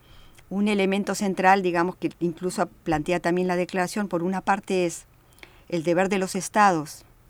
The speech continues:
de generar políticas públicas que generen oportunidades, evidentemente incluidas, eh, el acceso a, a, a recursos básicos y derechos básicos como salud, educación, alimentación, em, vivienda, etcétera.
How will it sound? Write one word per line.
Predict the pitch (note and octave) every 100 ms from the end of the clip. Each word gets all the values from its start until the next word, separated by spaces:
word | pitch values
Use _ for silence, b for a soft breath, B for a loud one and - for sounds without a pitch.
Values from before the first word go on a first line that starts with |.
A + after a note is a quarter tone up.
| _
de | E3 E3+
generar | F3 E3 E3+ F3
políticas | F3+ F#3 G3+ F#3+ F3+
públicas | - A3 F3+ D#3+ - D3 - b b b
que | - D3 -
generen | - D#3+ E3 F#3+ F#3+ F3+
oportunidades, | F3 E3 F#3 F3+ F3+ G3 F#3 F#3 F#3+
evidentemente | E3+ D#3 D#3+ D#3 F3 F3+ F3+
incluidas, | E3+ F3 F3 F#3 E3+ B B B B -
eh, | E3 -
el | E3
acceso | D#3 - F#3 G3+
a, | F3
a, | - D3+ - -
a | D3+
recursos | D#3 - E3+ F#3+ F3
básicos | F#3+ - G3+ - F3+ F3+
y |
derechos | D#3+ D#3 E3 F#3+
básicos | F3 E3+ F3 - F#3
como | - D#3
salud, | - D#3+ E3 E3+
educación, | E3+ D#3 D#3 D3+ - E3+ E3 E3
alimentación, | D#3+ D#3+ D3+ - C#3 - F3 E3+ E3+ B B B B -
em, | D3 D3 D3+ D3 D3+ - -
vivienda, | E3+ E3 F3 F3 E3+ D#3+
etcétera. | - A#3 F#3+ F3+ G#3+